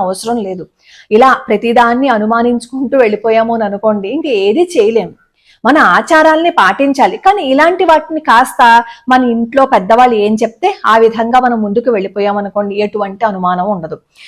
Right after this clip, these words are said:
అసలు శుక్రవారం నాడు పోలిపాడ్యం అయిపోతుంది కదా, మనం శనివారం వదలాలన్నా ఆ పాటికి మనం పంపించకపోయినా పోలీస్ వర్గానికి వెళ్ళిపోతుంది. కాబట్టి శుక్రవారం నాడు వదులుకోవచ్చు, ఎటువంటి ఇబ్బంది లేదు,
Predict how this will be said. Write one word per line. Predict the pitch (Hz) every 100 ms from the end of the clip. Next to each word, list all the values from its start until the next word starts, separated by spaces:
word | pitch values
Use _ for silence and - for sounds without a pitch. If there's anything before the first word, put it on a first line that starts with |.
| - 220
అసలు | 214 220 226 277 269 -
శుక్రవారం | 247 - 247 262 262 269
నాడు | 294 294
పోలిపాడ్యం | 233 247 269 254 285 240
అయిపోతుంది | 233 277 269 269 269
కదా, | 262 269 269 _ 277
మనం | 294 285
శనివారం | 233 220 240 285 285
వదలాలన్నా | 233 233 254 269 254 339 311
ఆ | 240 240
పాటికి | 240 285 269
మనం | 269 269
పంపించకపోయినా | 226 240 247 - 254 269 285 269
పోలీస్ | 247 262 320
వర్గానికి | 320 - 349 359 247
వెళ్ళిపోతుంది. | 220 226 294 285 196 175 165 _ - -
కాబట్టి | 208 214 359 339
శుక్రవారం | - 226 214 202 208
నాడు | 240 202
వదులుకోవచ్చు, | 185 202 202 190 190 262
ఎటువంటి | 190 208 208 214 208
ఇబ్బంది | 175 180 196 202 208
లేదు, | 202 262